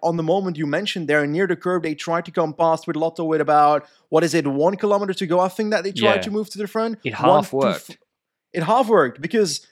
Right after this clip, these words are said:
Speaker 1: the front part of the train got past the Jumbo towards the front, but the lead out with Ewan stayed behind the Koi train. So they weren't able to get to the front with Caleb Ewan. And when you get that situation, you're kind of not in the perfect position because you want your entire train to get to the front in time. But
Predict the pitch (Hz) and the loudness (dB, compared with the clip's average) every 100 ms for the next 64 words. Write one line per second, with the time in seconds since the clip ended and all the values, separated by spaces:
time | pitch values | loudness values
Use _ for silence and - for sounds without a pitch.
0 | - 160 214 285 302 320 240 175 175 156 | -8 -2 2 0 2 2 2 -2 -2 -2
1 | 147 151 - - 165 151 - 151 143 135 | 0 0 0 0 0 0 0 0 0 -4
2 | 131 135 127 131 147 214 311 _ _ _ | -4 -8 -8 -6 -4 -4 -8 _ _ _
3 | _ - 180 165 175 208 294 220 185 151 | _ -2 -2 2 0 2 2 4 2 2
4 | 165 - 135 139 302 262 311 277 - 220 | -2 -4 -8 0 2 2 -2 -8 -2 -2
5 | 185 180 220 311 156 - _ 139 156 - | 0 2 2 2 -2 -10 _ -14 -14 -14
6 | _ - 165 139 - 127 120 117 170 156 | _ 0 2 2 -2 -4 -4 -6 0 4
7 | 147 - _ - 202 285 262 214 180 180 | 2 0 _ -2 0 0 2 2 2 -4
8 | 151 240 330 302 - 170 143 127 120 _ | -2 -2 -2 -4 -2 -2 0 -4 -6 _
9 | 165 143 135 151 190 170 156 143 _ _ | -2 0 0 -2 -2 -2 -2 -4 _ _
10 | 160 180 165 156 180 180 190 - 160 226 | -2 0 0 2 0 0 -4 -2 0 0
11 | 233 196 190 180 147 156 170 165 151 151 | -2 0 0 0 -2 0 0 0 0 0
12 | 143 147 120 _ _ - 139 240 - 160 | 0 -4 -6 _ _ -8 -2 -2 -2 -4
13 | 165 143 139 160 165 165 139 123 165 208 | -4 -2 2 2 2 -2 -2 0 0 0
14 | 180 160 139 131 139 139 127 147 123 120 | -2 -6 -6 -6 -6 -6 -6 -6 -4 -6
15 | 113 120 117 135 | -4 -4 -4 -8